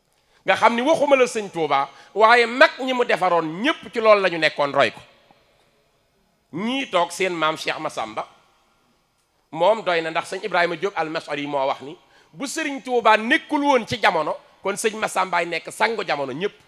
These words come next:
Bu sëñ Touba nekkul woon ci jamono, sëñ, sëñ Ibrahima Diop Masara, man nag waxuma ko, damay nettali waxam. Su sëñ Touba néewul woon ci jamono, Cheikh Massamba nekk sangu jamono jépp di seen imam,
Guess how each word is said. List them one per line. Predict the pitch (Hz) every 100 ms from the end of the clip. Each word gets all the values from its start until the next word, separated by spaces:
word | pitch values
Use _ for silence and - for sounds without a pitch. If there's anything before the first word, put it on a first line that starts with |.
| _ _ _ _ _ _ _ _ _ _ _ _ _ _ _
Bu | 123
sëñ | 175 175
Touba | 165 156 131
nekkul | 139 180 -
woon | 170 139
ci | 143
jamono, | 139 127 92 -
sëñ, | 123 120 -
sëñ | 127 156
Ibrahima | 180 170 165
Diop | 160
Masara, | 156 151 139 123
man | 135
nag | 160
waxuma | 156 117 101
ko, | 87
damay | 113
nettali | 135 131 110
waxam. | 98 80 - _ _ _ _ -
Su | 190
sëñ | 196 240 208 160
Touba | 185 190 170 165
néewul | 165 190 180
woon | 170 147
ci | -
jamono, | 160 123 92 85 _ _ _ -
Cheikh | 214 202
Massamba | 196 185 180 180 170
nekk | 170 170 180
sangu | - 175 165
jamono | 160 156 151 139
jépp | 311 349 185
di |
seen | 160 135
imam, | 107 -